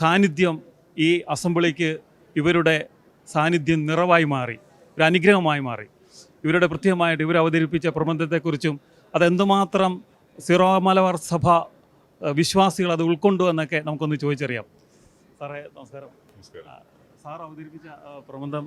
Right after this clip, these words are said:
Speaker 1: ഏ, ഏതായിരുന്നു?
Speaker 2: നമ്മുടെ സമുദായ ശാക്തീകരണത്തിൻ്റെ ഭാഗമായിട്ട്, ആ, രണ്ട് വിഷയങ്ങളാണ്. ഒന്ന് നമ്മുടെ രാഷ്ട്രീയ മേഖല, അല്ലെങ്കിൽ രണ്ടാമത്തത് നമ്മുടെ വിദ്യാഭ്യാസ മേഖല. രാഷ്ട്രീയ മേഖലയിൽ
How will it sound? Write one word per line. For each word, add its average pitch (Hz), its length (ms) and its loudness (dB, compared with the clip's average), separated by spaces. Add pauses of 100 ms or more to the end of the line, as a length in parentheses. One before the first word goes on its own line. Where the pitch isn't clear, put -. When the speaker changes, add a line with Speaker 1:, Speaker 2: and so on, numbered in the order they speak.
(120)
Speaker 1:
ഏ, 131 40 -8 (220)
ഏതായിരുന്നു? 127 320 -20 (960)
Speaker 2:
നമ്മുടെ 110 180 -4
സമുദായ 120 540 2
ശാക്തീകരണത്തിൻ്റെ 110 880 -4
ഭാഗമായിട്ട്, 92 640 -4 (1120)
ആ, 98 100 -4 (460)
രണ്ട് 117 300 -2
വിഷയങ്ങളാണ്. 104 540 -4 (100)
ഒന്ന് 110 200 -4 (920)
നമ്മുടെ 101 260 -2
രാഷ്ട്രീയ 104 580 -4
മേഖല, 92 300 -4 (240)
അല്ലെങ്കിൽ 92 320 -6 (640)
രണ്ടാമത്തത് 101 580 -2 (160)
നമ്മുടെ 90 220 -12
വിദ്യാഭ്യാസ 87 560 -8
മേഖല. 76 300 -16 (1080)
രാഷ്ട്രീയ 110 300 0
മേഖലയിൽ 135 480 0